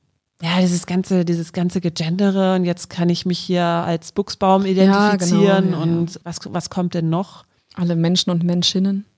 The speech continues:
Speaker 1: Ja,
Speaker 2: <laughs>
Speaker 1: genau. Ja, es ist, also es ist natürlich schwierig, weil, äh, da in so einer Diskussion kommt dann immer, ja, was ist denn jetzt zum Beispiel mit Pädophilen?
Speaker 2: Wieso?
Speaker 1: Naja, kann man ja auch sagen, das ist auch Gott gegeben.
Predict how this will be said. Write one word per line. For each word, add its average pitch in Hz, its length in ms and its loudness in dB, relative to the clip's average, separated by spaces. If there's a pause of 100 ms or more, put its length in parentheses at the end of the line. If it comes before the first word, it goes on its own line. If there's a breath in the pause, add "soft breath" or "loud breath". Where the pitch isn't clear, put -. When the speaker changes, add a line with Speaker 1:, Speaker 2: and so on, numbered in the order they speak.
Speaker 1:
Ja, 175 220 -4 (160)
Speaker 2:
<laughs> 175 640 0
Speaker 1:
genau. 170 420 -4 (160)
Ja, 208 180 2
es 226 100 0
ist, - 220 -6
also 214 240 0
es 208 180 2
ist 226 120 -4
natürlich 214 600 0 (140)
schwierig, 208 580 -2
weil, 180 380 2
äh, 175 260 -2
da 175 140 -6 (120)
in 185 180 -4
so 208 200 -2
einer 226 220 2
Diskussion 180 540 -2
kommt 180 240 -4
dann 175 140 -2
immer, 202 300 -2 (280 loud breath)
ja, 208 140 4
was 196 160 2
ist - 200 -8
denn 190 140 2
jetzt 175 300 -4
zum 190 140 0
Beispiel 170 340 -2
mit 165 220 -2
Pädophilen? 156 800 -6 (360)
Speaker 2:
Wieso? 185 280 2 (320)
Speaker 1:
Naja, 185 400 0 (140)
kann 190 140 -6
man 185 140 0
ja 175 180 2
auch 226 80 -2
sagen, 165 420 -6
das 170 160 -6
ist 185 140 -12
auch 233 240 0
Gott - 260 -4
gegeben. 156 600 -8